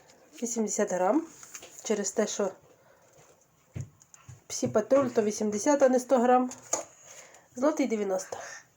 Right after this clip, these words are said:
Та, зайчику. Яблучко їде. Далі що ми маємо?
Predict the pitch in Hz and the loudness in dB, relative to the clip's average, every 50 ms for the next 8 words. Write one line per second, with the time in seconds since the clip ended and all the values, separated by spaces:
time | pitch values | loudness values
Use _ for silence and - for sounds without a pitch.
0 | _ - - - - - - - - - - - - - - - - - - - | _ -20 -20 -20 -16 -12 -10 -8 -8 -8 -8 -8 -8 -10 -10 -12 -16 -20 -18 -20
1 | - - _ - - - - - - - - _ _ _ _ _ _ _ _ _ | -20 -20 _ -20 -20 -20 -20 -20 -20 -20 -20 _ _ _ _ _ _ _ _ _
2 | _ _ - - 175 - - - - - - - - - - - - - - - | _ _ -14 -12 -12 -12 -12 -16 -18 -18 -18 -18 -18 -18 -18 -18 -18 -18 -20 -20
3 | - - _ _ - _ _ _ _ _ _ _ - - - - - - - _ | -20 -20 _ _ -20 _ _ _ _ _ _ _ -20 -20 -20 -20 -20 -20 -20 _
4 | - _ _ - - - - - - - - - - - - - - - - - | -20 _ _ -20 -16 -14 -14 -12 -10 -10 -10 -10 -12 -16 -20 -20 -20 -20 -16 -10
5 | - 214 202 190 180 - - 170 - - 190 190 185 185 180 180 175 170 | -8 -6 -6 -4 -4 -6 -6 -6 -6 -4 -4 -4 -4 -4 -4 -6 -8 -10